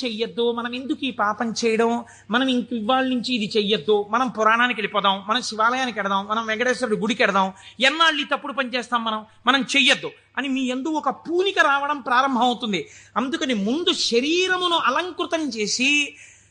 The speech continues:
లోపల మనస్సుని సంస్కరించడం దగ్గరికి వెళ్ళారు మీరు, మనస్సుని జయించలేకపోతే.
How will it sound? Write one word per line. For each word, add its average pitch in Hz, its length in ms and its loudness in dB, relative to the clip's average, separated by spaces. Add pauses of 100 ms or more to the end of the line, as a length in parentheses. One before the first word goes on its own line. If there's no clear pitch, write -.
(380)
లోపల 233 520 4
మనస్సుని 269 680 2
సంస్కరించడం 269 880 -2
దగ్గరికి 254 300 2
వెళ్ళారు 233 220 4
మీరు, 214 140 2
మనస్సుని 269 440 2
జయించలేకపోతే. 254 880 0